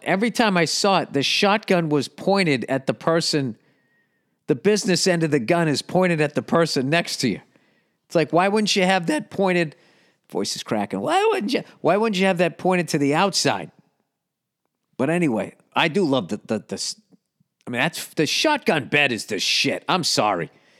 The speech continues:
If you live in the fucking middle of nowhere, or maybe you've pissed off the wrong people,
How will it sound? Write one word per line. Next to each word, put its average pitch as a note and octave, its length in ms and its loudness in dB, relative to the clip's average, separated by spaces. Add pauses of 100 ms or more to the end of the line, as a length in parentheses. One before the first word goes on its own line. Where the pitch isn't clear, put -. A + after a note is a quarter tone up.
(280)
If C3 140 -4
you B3 100 2
live B3 180 4
in G3 100 0
the D3+ 80 2
fucking F3+ 440 0
middle D3+ 300 2
of B2 100 2
nowhere, B2+ 540 2 (380)
or B2+ 80 -2
maybe D3 180 2
you've C3 220 0
pissed C#3+ 320 -2
off C#3+ 240 0
the A#2+ 100 2
wrong B2+ 260 0
people, C#3+ 520 -2